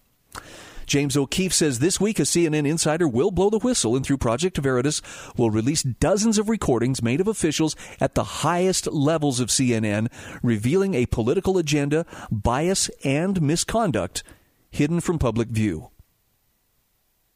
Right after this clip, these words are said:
He says this series of tapes, which we think will be the biggest story of the year for Project Veritas,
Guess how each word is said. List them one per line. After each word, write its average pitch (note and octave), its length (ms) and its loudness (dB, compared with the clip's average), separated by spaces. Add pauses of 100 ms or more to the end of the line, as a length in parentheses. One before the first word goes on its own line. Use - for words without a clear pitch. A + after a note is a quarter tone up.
(920)
He A#2+ 80 0
says G#2+ 220 0
this C#3 140 2
series F#3+ 340 2
of F3 100 0
tapes, E3+ 300 0
which - 160 0
we C#3 80 4
think D#3 240 -2
will D3 140 2
be C#3 160 0
the C#3+ 80 0
biggest A#2+ 280 0
story E3 280 2
of F#3 80 0
the A3 80 0
year D3 240 2
for E3 100 -2
Project A#2 440 0
Veritas, A#2 440 0